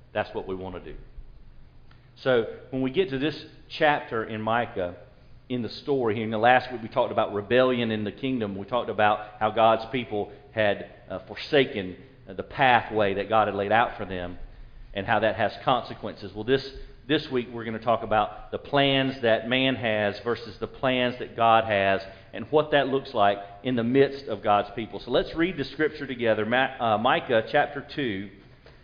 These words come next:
and it's, uh, we'll read all of chapter two, uh, all thirteen verses. Here's what the Bible says. Woe to those who scheme iniquity, who work out evil on their beds.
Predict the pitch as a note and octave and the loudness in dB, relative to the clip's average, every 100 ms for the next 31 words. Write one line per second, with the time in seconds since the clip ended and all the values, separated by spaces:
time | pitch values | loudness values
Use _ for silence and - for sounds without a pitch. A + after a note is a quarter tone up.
0 | - - - - - A#2 A#2 A2+ - A#2+ | -20 -20 -20 -12 -2 -2 -2 -6 -6 0
1 | G#2+ G#2 G2+ - C#3+ E3 E3+ D3+ D#3+ D#3 | 2 2 0 -2 0 2 4 6 4 4
2 | - B2+ A#2 - A#2+ A2 A2 - - - | 0 0 -2 -6 -6 -6 -8 -14 -20 -18
3 | - G2+ G2 A#2 B2 B2 B2 A#2 G#2+ A2 | -14 -10 -2 -2 0 -2 -2 -6 -2 -2
4 | G#2 G2+ C#3 E3 F3+ - B2+ C3+ C3 A#2+ | -4 -6 -4 -2 0 -2 4 8 8 6
5 | - A2 F2+ E2 - - - - - - | 0 -2 -2 -4 -12 -20 -20 -20 -20 -20
6 | _ - - - - - - - - - | _ -20 -20 -20 -20 -20 -20 -20 -20 -20
7 | - - C#3+ G3 G#3 G3 D3+ E3 E3 E3 | -20 6 12 12 12 8 6 6 6 -2
8 | - - D3+ C#3+ C#3 C3+ A#2 G#2 F2+ - | -8 -4 -2 2 2 0 0 -4 -4 -10
9 | - - - - - - - - - - | -20 -20 -20 -20 -20 -20 -20 -20 -20 -6
10 | D3 D#3 F3 F3 D3 D#3+ F3 C#3+ C3+ B2+ | 0 4 8 10 10 10 4 2 2 0
11 | B2 B2 A#2+ B2 B2+ A2 G2 G2 | 0 2 0 2 6 6 4 0